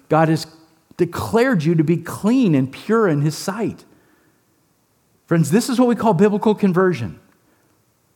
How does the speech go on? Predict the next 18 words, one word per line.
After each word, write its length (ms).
This 280
is, 240
I 80
mean, 300
this 280
is, 480
when 240
we 100
talk 240
about 560
sex 460
and 140
gender 400
and 100
all 140
these 180
different 340
things, 240